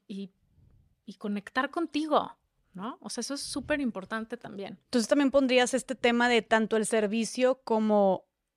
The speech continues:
Speaker 2: el, el tiempo para ti como una forma para envejecer bien.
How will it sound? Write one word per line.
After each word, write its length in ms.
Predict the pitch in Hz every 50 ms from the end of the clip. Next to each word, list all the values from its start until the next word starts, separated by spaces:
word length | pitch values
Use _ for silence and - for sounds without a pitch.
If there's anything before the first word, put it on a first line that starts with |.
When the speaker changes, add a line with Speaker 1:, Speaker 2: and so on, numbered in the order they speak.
| _ _ _
Speaker 2:
el, 420 | _ 226 220 214 202 196 190 - _ _ _ _ _ _ _ _ _ _ _ _ _ _
el 380 | - 214 208 208 214 196 - - _ _ _ _ _ _ _ _ _ _ _ _ _ - _
tiempo 320 | - 262 233 220 220 233
para 300 | 214 - 262 240 202 -
ti 220 | _ 233 233 254 247
como 160 | - - 202 214
una 120 | 214 214
forma 260 | - - 214 208 214 196
para 100 | 220 214
envejecer 360 | 208 196 180 - 180 - 185
bien. 200 | 190 185 175 -